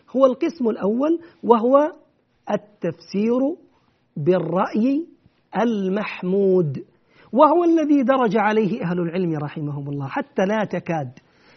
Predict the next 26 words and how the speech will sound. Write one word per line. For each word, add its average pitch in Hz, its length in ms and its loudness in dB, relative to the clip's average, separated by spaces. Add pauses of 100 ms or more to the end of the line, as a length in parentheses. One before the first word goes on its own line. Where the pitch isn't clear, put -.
(120)
تجد 196 440 2
كتابا 185 520 0
من 147 240 -4
كتب 247 360 -4
التفسير 277 680 -2 (320)
إلا 294 300 4
وتتحدث 247 760 0
عن 220 140 -4
هذا 190 240 -2
الجانب، 147 520 -4
أعني 247 440 0 (500)
الرأي 214 580 0 (380)
المحمود. 185 600 -2 (100)
انظر 285 520 2
إن 196 120 0
شئت - 340 -6 (420)
في 247 140 0
تفسير 220 400 0
الطبري، 147 520 -4 (280)
تفسير 190 420 2
القرطبي، 156 640 -4 (320)
تفسير 202 440 0
ابن 175 160 0
عطية، 151 580 -4 (240)
تفسير 196 440 0
البغوي، 151 600 -2